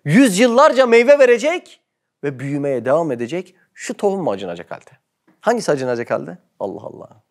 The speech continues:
Çekirdeği toprağa atmak, çekirdekten vazgeçmek demek değildir. Binlerce çekirdeğe, binlerce meyveye talip olmak demektir.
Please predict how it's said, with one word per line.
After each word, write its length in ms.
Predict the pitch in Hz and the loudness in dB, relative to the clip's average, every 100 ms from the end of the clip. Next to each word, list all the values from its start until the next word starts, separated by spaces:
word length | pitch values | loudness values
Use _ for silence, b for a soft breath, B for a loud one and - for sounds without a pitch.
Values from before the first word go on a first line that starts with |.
| _ | _
Çekirdeği 640 | - 160 147 180 165 190 202 | -2 0 2 0 2 2 2
toprağa 500 | 160 - 143 147 175 | 0 -2 0 2 2
atmak, 640 | - - 185 - - - _ _ _ | -2 -4 -6 -8 -16 -20 _ _ _
çekirdekten 1120 | - 135 - 139 143 135 - 160 165 123 107 | -10 -8 -6 -4 -2 -4 -4 -4 -4 -8 -8
vazgeçmek 640 | 113 135 120 135 - 143 - | -4 -4 -4 -8 -8 -10 -8
demek 360 | 127 147 156 120 | -8 -8 -10 -10
değildir. 680 | 107 120 101 82 - - _ - | -8 -10 -12 -16 -18 -20 _ -8
Binlerce 840 | 110 233 233 220 240 294 262 262 | 2 4 4 6 6 6 4 2
çekirdeğe, 720 | 269 220 247 226 240 226 185 | 0 0 0 4 4 4 2
binlerce 640 | 220 247 240 262 320 247 262 | 0 0 2 4 4 2 0
meyveye 500 | 254 240 247 277 277 | 2 2 4 4 2
talip 320 | 214 214 208 | 0 0 0
olmak 280 | 190 165 165 | -2 -2 -2
demektir. 420 | 151 143 262 | -4 0 0